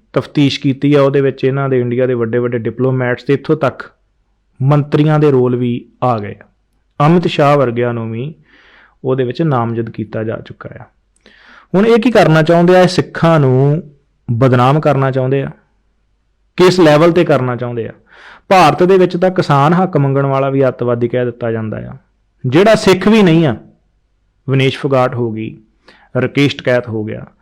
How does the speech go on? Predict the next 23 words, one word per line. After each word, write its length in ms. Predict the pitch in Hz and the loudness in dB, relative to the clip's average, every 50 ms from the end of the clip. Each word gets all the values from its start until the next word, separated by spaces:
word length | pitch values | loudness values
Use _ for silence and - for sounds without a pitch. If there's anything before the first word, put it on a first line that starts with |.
| _ - - - - _ - 143 | _ -20 -20 -20 -20 _ -2 0
ਜਾਂ 100 | 175 185 | 2 4
ਹੋਰ 240 | 165 170 185 208 226 | 4 6 6 4 4
ਵੀ 80 | 220 233 | 4 2
ਕੋਈ 160 | 208 220 196 | 2 2 2
ਹੱਕ 180 | 185 175 180 180 | 2 2 0 -2
ਮੰਗਣ 300 | 139 139 139 139 139 139 | -2 -2 -2 -2 -2 -2
ਦੀ 120 | 143 143 | -2 -2
ਗੱਲ 160 | 135 131 127 127 | -2 -2 -2 -2
ਕਰਦਾ, 340 | - 131 127 131 135 139 | -4 -6 -6 -4 -4 -4
ਉਹਨੂੰ 500 | 139 131 131 131 131 131 127 123 120 107 104 _ _ _ _ _ _ _ _ _ _ _ _ _ - | -2 -2 -4 -4 -4 -6 -6 -8 -10 -12 -16 _ _ _ _ _ _ _ _ _ _ _ _ _ -4
ਵੱਖਵਾਦੀ, 680 | 120 139 151 147 - 156 156 143 127 117 127 127 127 139 - _ _ _ _ _ _ _ _ _ | -2 -2 -2 -2 -4 -4 -4 -4 -4 -4 -6 -6 -6 -8 -14 _ _ _ _ _ _ _ _ _
ਦੇਸ਼ 340 | - 113 127 131 131 120 - | -6 -4 -2 -2 -2 -2 -2
ਦਾ 120 | - 135 127 | -2 -2 -2
ਵਿਰੋਧੀ, 520 | 120 123 131 139 135 131 131 127 127 131 - _ _ _ _ _ _ _ - | 0 0 -2 -2 -2 -2 -4 -4 -6 -8 -14 _ _ _ _ _ _ _ -4
ਦੇਸ਼ 340 | 120 135 143 151 151 147 151 | 0 2 2 2 2 0 -2
ਦਰੋਹੀ, 380 | 135 135 147 143 131 139 127 123 - _ _ _ _ _ _ _ _ _ _ _ _ _ _ _ _ _ _ _ _ _ _ _ _ - | -2 -2 -2 -2 -2 -4 -4 -6 -10 _ _ _ _ _ _ _ _ _ _ _ _ _ _ _ _ _ _ _ _ _ _ _ _ -6
ਖਾਲਿਸਤਾਨੀ, 580 | - 131 131 123 117 - - 117 117 113 120 - _ _ _ - | -4 -2 -2 -2 -2 -6 -8 -10 -10 -12 -14 -16 _ _ _ -8
ਇਹ 260 | 262 170 143 147 151 147 | -4 0 2 2 2 2
ਲਕਬ 300 | 131 127 - - 131 135 | 0 0 -2 -4 -6 -6
ਦਿੱਤੇ 340 | 127 123 117 - - 120 113 | -6 -6 -8 -6 -6 -4 -4
ਜਾਂਦੇ 340 | 113 113 107 110 110 117 - | -4 -6 -8 -10 -12 -14 -16
ਆ। 60 | 143 143 - _ _ _ _ _ - | -18 -20 -20 _ _ _ _ _ 2
ਤੇ 200 | 190 190 190 | 4 6 6